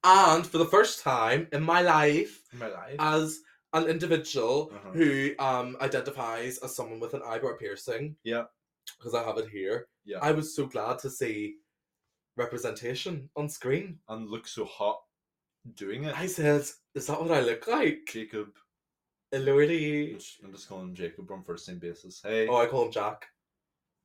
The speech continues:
Speaker 2: I don't think he likes that.
Speaker 1: Oh, he
Speaker 2: I'm
Speaker 1: likes it. He, we were texting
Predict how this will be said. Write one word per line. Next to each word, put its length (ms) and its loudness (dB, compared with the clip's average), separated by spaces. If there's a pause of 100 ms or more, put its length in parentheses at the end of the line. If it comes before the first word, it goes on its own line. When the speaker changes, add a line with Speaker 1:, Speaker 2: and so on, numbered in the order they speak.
(100)
Speaker 2:
I 40 -10 (100)
don't 160 -16
think 140 -20
he 80 -12
likes 320 -12
that. 240 -6
Speaker 1:
Oh, 60 0
he 40 2
Speaker 2:
I'm 60 0
Speaker 1:
likes 260 -2
it. 80 -4
He, 80 -6 (100)
we 140 -12
were 80 -6
texting 600 -10